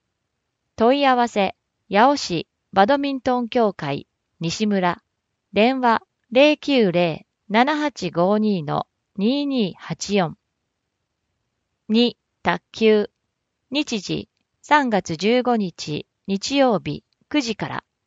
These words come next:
場所、総合体育館。対象、十五歳以上、中学生不可。市外在住者も可。費用、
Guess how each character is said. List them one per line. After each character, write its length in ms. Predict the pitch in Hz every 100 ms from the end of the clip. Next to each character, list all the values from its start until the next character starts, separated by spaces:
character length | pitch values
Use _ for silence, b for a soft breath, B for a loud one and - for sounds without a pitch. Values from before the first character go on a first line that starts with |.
| _ _ _
場 160 | - 180
所、 260 | - 208 - _ _
総 320 | - 269 285
合 260 | 269 262 254
体 340 | 233 226 226
育 200 | 220 -
館。 240 | 180 147 - _ _ _ _ _
対 240 | 202 220
象、 460 | 233 226 208 190 - _ -
十 240 | 233 294
五 120 | 294
歳 340 | 294 262 254 240
以 40 |
上、 380 | 196 165 147 - _ _ _ -
中 260 | 220 269
学 240 | 262 254 -
生 400 | - 160 156 -
不 160 | - 220
可。 220 | 160 147 _ _ _ _ _ _
市 220 | - 277
外 280 | 285 240 175
在 280 | 143 175 226
住 240 | 226 247
者 160 | 208 160
も 140 | 143
可。 280 | - 160 165 _ _ _ _ _ _ _
費 140 | 294
用、 320 | 277 185 -